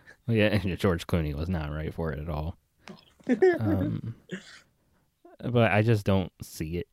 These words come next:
Speaker 1: yet. Maybe when I see him in action,
Speaker 2: Maybe
Speaker 1: I
Speaker 2: when he
Speaker 1: might
Speaker 2: speaks.
Speaker 1: kinda get it. Oh yeah, if he doesn't have one of those, like, cancer voices that Christian Bale
Speaker 2: "Swear
Speaker 1: had.
Speaker 2: to me.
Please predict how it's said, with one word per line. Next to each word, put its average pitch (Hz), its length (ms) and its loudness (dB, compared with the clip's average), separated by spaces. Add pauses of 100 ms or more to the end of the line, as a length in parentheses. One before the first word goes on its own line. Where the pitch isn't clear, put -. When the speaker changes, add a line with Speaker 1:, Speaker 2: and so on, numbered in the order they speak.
Speaker 1:
yet. 95 260 -6 (1300)
Maybe 95 240 2
when 95 160 4
I 92 80 2
see 101 200 -2
him 92 140 0
in 82 80 -2
action, 110 640 0 (1600)
Speaker 2:
Maybe 120 200 4
Speaker 1:
I - 20 8
Speaker 2:
when 98 140 6
he 104 60 4
Speaker 1:
might 104 160 0
Speaker 2:
speaks. 110 400 0
Speaker 1:
kinda 107 460 2 (640)
get 92 260 0
it. 104 280 0 (1500)
Oh 98 100 0
yeah, 80 280 -2
if - 100 -8
he 95 80 -4
doesn't 87 240 0
have 85 200 -2
one 85 120 0
of 78 60 -2
those, 82 280 -2 (280)
like, - 260 -4
cancer 85 460 -6
voices 80 560 -6
that 82 180 -10 (1000)
Christian 85 360 -4
Bale 78 220 0
Speaker 2:
"Swear - 260 2
Speaker 1:
had. - 40 -4
Speaker 2:
to - 100 -8
me. - 340 -10